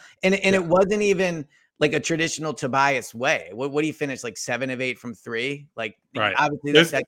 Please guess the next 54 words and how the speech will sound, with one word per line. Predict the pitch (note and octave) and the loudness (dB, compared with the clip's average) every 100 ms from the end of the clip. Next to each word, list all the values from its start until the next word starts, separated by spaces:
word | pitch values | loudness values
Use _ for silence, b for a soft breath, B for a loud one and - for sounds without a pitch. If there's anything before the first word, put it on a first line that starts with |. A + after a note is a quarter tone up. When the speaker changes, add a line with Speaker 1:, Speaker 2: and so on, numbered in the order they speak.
| D3+ | 4
Speaker 2:
tied | D3+ G3 | 6 4
his | G3+ | 2
career | G3 G3 F#3+ | 4 6 6
high | F#3 A3+ | 6 4
in | E3 C3+ | 2 -2
threes | C#3 E3+ E3+ E3 | -4 -4 -4 -6
made. | F#3+ G3+ | -6 -6
It's | G2+ - | -8 -10
amazing. | A#2 D3 | -10 -2
Speaker 1:
Yeah. | D3 A2+ G2 - _ _ - | 0 0 -2 -12 _ _ -2
That's | D#3 | 0
not | F#3+ F3+ | 4 2
something | F3+ E3+ D#3 | 2 -2 -2
I | |
think | D3 | -2
you | C3+ | -2
can | C#3 | -4
count | C3 D3 | 0 0
on | C#3+ | 0
moving | C#3 B2 A2+ | -2 -6 -8
forward. | C3 C#3 D#3 | -2 0 2
I | D3 | 2
do | C#3 G3 | 0 0
give | G#3 F3+ | 4 2
him | F3 | 2
credit | D3+ C#3+ D3 F3+ | -2 0 0 -2
for | - C3 | -4 -6
being | A#2+ C3+ C#3 C3+ B2+ | -4 -4 -4 -6 -6
a | B2+ | -6
willing | B2 B2+ C3+ C3 | -2 -2 0 -4
three-point | B2+ C#3 - C3+ C3 | -6 -8 -6 -8 -8
shooter. | - B2 C3+ | -8 -4 0
I | D3+ | 0
remember | B2+ B2+ B2+ B2+ | 0 -4 -6 -4
when | B2 B2+ | -4 -4
they | A#2+ | -4
made | B2+ C3 | -4 -4
the | A#2+ | -4
Harden | A#2+ B2 B2+ | -2 -2 -4
trade, | B2 B2+ B2+ A#2+ | -6 -6 -4 -6
and | D#3+ | -4
really | F#3 D#3 - | -2 -2 -6
before | - B2 C3+ B2 | -12 -10 -6 -6
that, | G#2+ F#2+ _ | -6 -10 _
but | C#3 | -10
especially | - C#3 C3 C#3 | -4 -4 -4 -4
at | B2+ | -6
the | A2 | -2
Harden | B2+ B2 | -2 0
trade, | A#2+ B2 A2+ | -6 -6 -4
the | A2+ | -4
whole | A#2 | -6
thing | A2+ B2 A#2+ | -6 -8 -4
was, | A#2 A2 | -4 -6